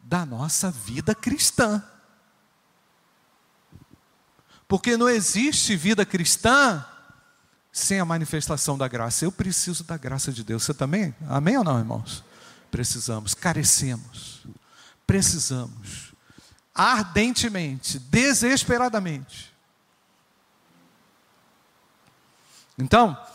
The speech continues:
a construção da nossa espiritualidade em bases falsas, e talvez seja isso que aconteceu aí com aqueles que sumiram, desapareceram,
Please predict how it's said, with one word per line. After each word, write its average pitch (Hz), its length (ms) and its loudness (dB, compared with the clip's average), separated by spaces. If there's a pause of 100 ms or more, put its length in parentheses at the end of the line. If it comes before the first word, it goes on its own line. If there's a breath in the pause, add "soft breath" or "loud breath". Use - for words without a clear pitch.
(180 loud breath)
a 151 100 0
construção 233 880 2
da 208 120 2
nossa 226 260 0
espiritualidade 165 1040 0
em 151 80 -6
bases 165 520 -2
falsas, - 1120 -2 (580 soft breath)
e 139 80 -6
talvez 160 560 2
seja 160 380 0
isso 160 240 -2
que 175 80 -4
aconteceu 156 580 0
aí 156 80 2
com 156 140 -2
aqueles 143 340 -2
que - 100 -6
sumiram, 143 640 2
desapareceram, 135 960 0